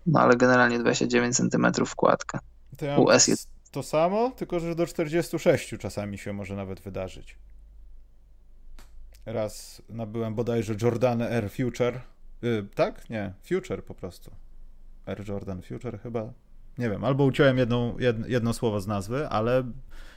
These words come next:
Speaker 2: mia-, były pod właśnie jedenaście, jedenaście, nie, jedenaście i nawet jedenaście i pół. Nie, nie, nie czułem się w nich, jakby były w sam raz, tylko były za małe, więc to było dosyć dziwne.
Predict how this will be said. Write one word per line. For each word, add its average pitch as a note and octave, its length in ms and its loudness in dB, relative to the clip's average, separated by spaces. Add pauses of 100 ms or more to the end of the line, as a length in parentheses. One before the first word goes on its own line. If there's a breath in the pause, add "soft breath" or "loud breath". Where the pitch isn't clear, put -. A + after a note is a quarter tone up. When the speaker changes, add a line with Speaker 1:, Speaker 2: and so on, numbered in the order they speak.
(120 soft breath)
Speaker 2:
mia-, A#2 220 0
były A#2 300 0
pod G#2 280 -4
właśnie A2 360 -6
jedenaście, G#2+ 640 -2
jedenaście, G2+ 680 -4
nie, G#2 220 -4
jedenaście C3+ 680 -2 (880 soft breath)
i A#2 160 -2
nawet A#2+ 260 2
jedenaście A#2+ 480 -2
i C3 40 -2
pół. A#2 360 2
Nie, G#2 180 -4
nie, G#2 360 -4 (380)
nie A2+ 120 -4
czułem A2+ 320 -2
się A2 220 -4
w G#2+ 60 -6
nich, A2 160 -6
jakby G#2 300 -4
były G#2+ 280 -2 (1040)
w - 80 -12
sam A2 180 0
raz, F2 300 -2
tylko F2 220 -8
były F#2 200 -4
za F#2+ 120 -4
małe, E2 300 -6 (560)
więc E2+ 260 -12
to F2 160 -8
było F2+ 260 -6
dosyć F2 320 -8
dziwne. D#2 300 -12